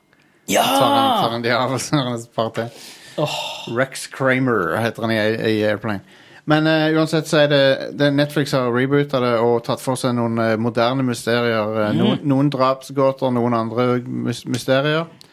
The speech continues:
Speaker 2: som er uløste.
Speaker 1: Mindre gåter. Hvor, eh, hvor ble det av, eh, det siste kaffefilteret?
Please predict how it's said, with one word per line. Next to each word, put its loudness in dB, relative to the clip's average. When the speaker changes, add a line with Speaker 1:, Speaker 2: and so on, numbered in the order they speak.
Speaker 2:
som -6
er 0
uløste. 0
Speaker 1:
Mindre -4
gåter. -4
Hvor, -2
eh, 4
hvor 0
ble 2
det 4
av, 2
eh, 2
det -2
siste -2
kaffefilteret? 2